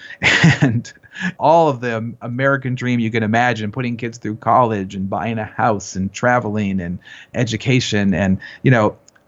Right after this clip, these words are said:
how important, the grandkids didn't really even know the story. You know, they know their grandparents weren't born in the United States 'cause they have an accent, but that's it. But, like, what a beautiful legacy to take the time to write out the story, to record the story.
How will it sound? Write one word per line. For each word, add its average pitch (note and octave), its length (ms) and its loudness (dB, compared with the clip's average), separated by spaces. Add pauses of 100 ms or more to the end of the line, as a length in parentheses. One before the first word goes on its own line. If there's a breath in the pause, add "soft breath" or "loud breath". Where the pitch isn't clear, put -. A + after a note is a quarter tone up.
how F#3 260 4
important, F#3 580 2
the A2+ 80 -2
grandkids D#3+ 500 2
didn't D#3+ 220 0
really E3+ 140 2
even C#3+ 240 6
know B2+ 100 4
the G#2+ 140 2
story. A2+ 460 2
You F#2+ 120 -4
know, G2 200 0
they G#2 140 2
know A#2+ 160 4
their A2+ 260 4
grandparents C3 640 2
weren't A#2 300 0
born B2 200 2
in B2 60 2
the A#2+ 40 0
United A#2 260 0
States F3+ 260 2
'cause C3+ 120 0
they A#2 60 -6
have A2 140 0
an B2+ 60 0
accent, C3+ 380 0
but A2 100 -10
that's G#2 240 -4
it. - 260 -6 (300 loud breath)
But, B2+ 80 -2
like, B2 140 2 (300 soft breath)
what B3 260 2
a D3+ 80 4
beautiful C#3+ 560 -2
legacy A2 500 -2
to F#2 80 -2
take C3 340 -4
the C3+ 100 -8
time G#2+ 500 0 (300 soft breath)
to G#2+ 120 -2
write G2+ 260 4
out B2+ 180 2
the C3 80 -4
story, B2+ 760 0
to - 140 -4
record G2+ 540 0
the D3+ 80 -2
story. E3 580 2